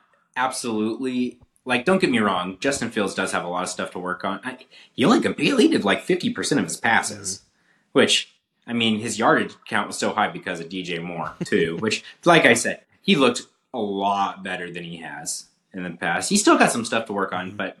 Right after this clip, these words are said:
Speaker 1: I'm definitely not putting it past him. I'm like, he still looked really good. But, yeah, let's, let's, let's up that percentage up a little bit, Justin, and then, uh, see, see where that takes us. Maybe win a couple more games this year. <laughs> So
Speaker 2: Yeah,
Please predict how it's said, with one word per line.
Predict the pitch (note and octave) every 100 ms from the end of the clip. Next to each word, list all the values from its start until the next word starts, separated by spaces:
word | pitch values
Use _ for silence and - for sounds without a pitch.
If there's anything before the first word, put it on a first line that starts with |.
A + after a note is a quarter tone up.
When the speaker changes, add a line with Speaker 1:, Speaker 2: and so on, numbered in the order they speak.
| _ A#2+
Speaker 1:
I'm | A#2
definitely | A2+ G#2+ F#2+
not | F2+ F2+
putting | F#2+ F2+
it | E2+
past | F#2+ F2 -
him. |
I'm | E2 E2
like, | D#2+ D#2 - _ _ _
he | - -
still | - F2+
looked | E2
really | F#2 E2 D#2
good. | D#2+ D#2+ - _ - _
But, | A#2 - - _ - _ _ _
yeah, | A2 F#2+ -
let's, | C#3 - - - _ _ _
let's, | C#3+ - - E3
let's | E3+
up | G3+
that | F#3+ F3+
percentage | D#3+ - E3+ G#2+
up | G#2 F2+
a | F#2+
little | F#2+ F2+
bit, | F#2+ -
Justin, | G#2+ F#2+ - G#2+
and | G2+ G#2
then, | G2+ G2
uh, | F#2 F#2 F#2 - _ _ _ _ _ _ _ _ - -
see, | - A#2 A2
see | A2 A2
where | G2+
that | G2+
takes | - F2+ E2
us. | E2 -
Maybe | A2+ G#2 F#2+ -
win | G#2+
a | G2+
couple | - G#2
more | G#2 F#2+
games | G2 G2
this | - A#2
year. | G#2+ F#2+ F#2+ - -
<laughs> | - - E3 E3+
So | - - C#3+ C3 B2+ - -
Speaker 2:
Yeah, | C3+ G#2+